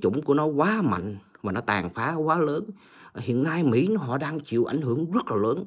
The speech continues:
Một lát nữa mình sẽ chia sẻ một cái đề tài thứ hai nữa để mình cập nhật được cái thông tin này rất là hay.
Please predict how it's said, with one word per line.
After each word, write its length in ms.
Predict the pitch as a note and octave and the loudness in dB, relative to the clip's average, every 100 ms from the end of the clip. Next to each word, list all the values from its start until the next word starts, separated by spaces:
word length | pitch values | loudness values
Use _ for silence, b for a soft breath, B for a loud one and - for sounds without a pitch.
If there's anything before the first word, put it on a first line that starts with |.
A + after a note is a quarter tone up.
| - B B B | -10 B B B
Một 260 | G2 G2+ G2+ | -4 -4 2
lát 220 | F#3+ G#3+ | 0 2
nữa 80 | C#3 | 2
mình 160 | B2 A2+ | 2 0
sẽ 100 | C3 | -2
chia 340 | D#3 D3 B2+ | 2 2 2
sẻ 180 | - A2+ | 0 0
một 100 | A#2+ | 0
cái 80 | C#3 | 0
đề 120 | A#2+ | 0
tài 260 | A2 G2 F2+ | 2 0 2
thứ 140 | D3 | 0
hai 340 | D3 C#3+ B2+ | 2 0 0
nữa 220 | A#2 B2+ C3+ B B - | 0 -2 -6 B B -2
để 100 | D3 | 2
mình 160 | C3 F#2+ | 2 0
cập 260 | - - | -6 -2
nhật 240 | A#2 G2+ G#2+ | -2 0 -4
được 80 | G2 | -4
cái 80 | - | -2
thông 180 | B2+ | -2
tin 240 | A#2 B2 B2 | 0 0 2
này 120 | G2 | 0
rất 320 | G#2 A#3 B3+ | 4 4 4
là 120 | A#2 | 0
hay. 300 | F#2+ A2 G#2 | 0 -2 -4